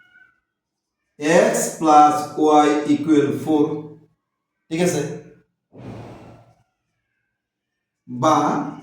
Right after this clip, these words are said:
x equal four, ওয়াইটা এদিকে মাইনাস হয়ে যাবে। বাম দিকের পদ ডান দিকে যখন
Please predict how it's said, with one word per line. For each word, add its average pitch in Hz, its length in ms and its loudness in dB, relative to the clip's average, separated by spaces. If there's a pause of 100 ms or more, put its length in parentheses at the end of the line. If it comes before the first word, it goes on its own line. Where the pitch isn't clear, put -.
(540)
x - 40 0 (240)
equal 139 340 0 (480)
four, 175 220 6 (140)
ওয়াইটা 170 400 4
এদিকে 175 260 2 (500)
মাইনাস 139 300 -2
হয়ে 113 140 -8
যাবে। 95 160 -10 (2500)
বাম 170 320 2 (140)
দিকের 233 380 4 (540)
পদ 175 300 6 (1400)
ডান 170 260 2 (160)
দিকে 175 260 4 (1160)
যখন 160 300 2